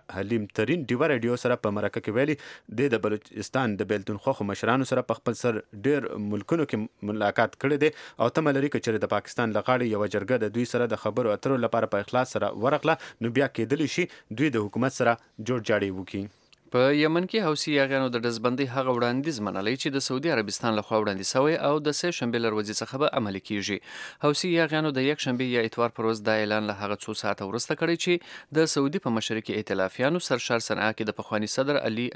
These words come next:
Speaker 2: عبدالله صالح کور وربمبار کړ. ویل کېږي، د بمبارۍ په وخت عبدالله صالح په کور کې نه و.
Speaker 1: برما یا میانمار کې د ډېرو مودو راهیسې د زور زیاتۍ سره مخ د اقلیتي روهینګیا پنځه سوه مسلمانانو کشتۍ د اندونیزیا مغرب کې د سمندر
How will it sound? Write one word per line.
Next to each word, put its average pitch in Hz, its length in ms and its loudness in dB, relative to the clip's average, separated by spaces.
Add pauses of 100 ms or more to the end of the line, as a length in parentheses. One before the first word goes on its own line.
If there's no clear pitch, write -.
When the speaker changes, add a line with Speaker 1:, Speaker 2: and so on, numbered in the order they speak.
Speaker 2:
عبدالله 101 420 -2
صالح 104 440 0
کور 165 220 0
وربمبار 104 640 -2
کړ. 90 100 0 (540)
ویل 151 240 4
کېږي، 190 200 0
د 156 160 4
بمبارۍ 127 380 2
په 120 100 4
وخت 123 160 -4 (280)
عبدالله 107 420 2
صالح 113 380 0
په - 120 -12
کور 101 160 -2
کې 123 300 -2
نه 92 160 -2
و. 82 80 -16 (720)
Speaker 1:
برما 165 300 6
یا 135 200 4 (300)
میانمار 139 500 2
کې 139 200 2
د 104 200 4
ډېرو 113 240 0
مودو 107 240 0
راهیسې 131 320 -2
د 117 120 0
زور 113 180 2
زیاتۍ 107 280 0
سره 107 220 -2
مخ 117 160 -4
د 107 120 0
اقلیتي 107 420 -4
روهینګیا 123 440 0 (140)
پنځه 107 300 -2
سوه 110 180 2
مسلمانانو 107 580 -2
کشتۍ 127 300 -2
د 113 140 0
اندونیزیا 117 540 0 (340)
مغرب 139 280 2
کې 107 140 -2
د 101 100 0
سمندر 107 320 0